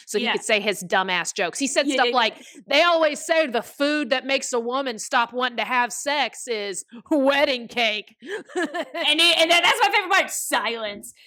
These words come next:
Speaker 2: You get one dude,
Speaker 1: Silence.
Speaker 2: you get one dude, you get one
Speaker 1: There's one
Speaker 2: dude
Speaker 1: guy
Speaker 2: in the
Speaker 1: com-
Speaker 2: back.
Speaker 1: Yeah.
Speaker 2: He would go, and, and in the
Speaker 1: Amen.
Speaker 2: distance, the distance you can hear, there's a little echo in the back. That's actually one dude, the, the second amen is his echo.
Speaker 1: Yeah.
Speaker 2: You hear him go,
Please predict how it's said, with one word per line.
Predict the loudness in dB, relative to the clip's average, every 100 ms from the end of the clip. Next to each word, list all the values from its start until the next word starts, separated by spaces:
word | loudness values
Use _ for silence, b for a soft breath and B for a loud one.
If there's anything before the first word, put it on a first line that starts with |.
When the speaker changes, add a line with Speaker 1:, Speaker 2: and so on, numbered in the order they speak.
| b
Speaker 2:
You | 2 2
get | 0
one | -2
dude, | 2
Speaker 1:
Silence. | 2 2 -2 -6 -18 -6
Speaker 2:
you | -2
get | -2 -2 0
one | 4 4 4
dude, | 2 2 0 -2
you | -4
get | -4
one | -4 -2 0 0 0
Speaker 1:
There's |
one | 2 2
Speaker 2:
dude | 2 4
Speaker 1:
guy | 4 4
Speaker 2:
in | 2
the |
Speaker 1:
com- | 0 2
Speaker 2:
back. | 6 6 4 2 -8 -20 -10
Speaker 1:
Yeah. | -4 0
Speaker 2:
He |
would | 2 2
go, | 2 2 -2 -12 -6
and, | -4
and | -4 -6 -6 -4 0
in | 0 2
the | -2
Speaker 1:
Amen. | 0
Speaker 2:
distance, | 0 0 0 -2 -2 -6
the | -2
distance | -2 0 -2 -4 -6
you | -6
can | -8
hear, | -6 0 0 2
there's | -2
a | -2
little | -2 -2
echo | -2 0 0 -2
in |
the | -4
back. | -2 -2 0
That's | 0 2
actually | 0 0 0
one | 2 2
dude, | 2 2 0 -4 -4
the, | -2 -2 -2
the | -4
second | 0 0 2 0
amen | 2 2 0 -2
is | -6
his | -4 -2
echo. | 0 2 2 0 _ B B
Speaker 1:
Yeah. | -4 -4 -4
Speaker 2:
You | -6 -2
hear | 0
him | 0
go, | 0